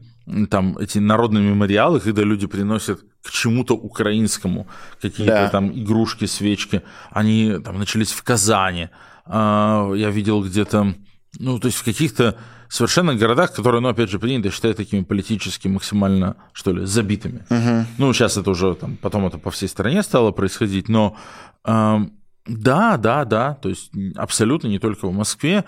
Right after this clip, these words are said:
Speaker 1: Ну, и это как раз, опять же, показатель, конечно, реального отношения, а, людей ко всей этой омерзительной военной,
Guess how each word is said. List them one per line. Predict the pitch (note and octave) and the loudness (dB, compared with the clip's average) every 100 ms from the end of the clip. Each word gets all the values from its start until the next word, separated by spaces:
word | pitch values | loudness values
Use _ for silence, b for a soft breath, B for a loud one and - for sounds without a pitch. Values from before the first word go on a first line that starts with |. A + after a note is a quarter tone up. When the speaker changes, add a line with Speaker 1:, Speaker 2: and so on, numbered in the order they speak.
| B B B | B B B
Speaker 1:
Ну, | D3+ D3+ D3 | 0 4 6
и | |
это | F3 D3+ | 4 2
как | C3+ | 0
раз, | A#2 A#2+ A#2 | 2 2 2
опять | B2 A2+ | 2 2
же, | G2+ | 0
показатель, | - - G2 G#2+ A#2 A2 F2+ | -2 -2 0 2 2 0 -2
конечно, | - G2 G2 - G2+ - - | -6 -2 0 0 -2 -4 -4
реального | G#2 B2 A3+ D#3 F#2+ | 0 2 4 2 0
отношения, | D#2+ F2+ - - - G1+ B B B - | -2 -6 -6 -6 -8 -10 B B B -8
а, | F2 F2+ F2+ F#2 | -4 -2 0 0
людей | A2+ G2+ G2+ G2 | 2 2 2 0
ко | F#2 F#2+ | 0 -4
всей | - G2 | 2 0
этой | - F#2 F#2 G2+ - | 2 0 0 -2 -6
омерзительной | - G2+ G2 G2 F#2+ G2 F#2 F#2 F#2+ G#2 - - A#2 | -2 0 0 0 -2 0 0 0 -2 -6 -8 -8 -10
военной, | A2+ G#2 G2+ G2+ G2 G2+ G2+ | -6 -2 0 0 0 0 -2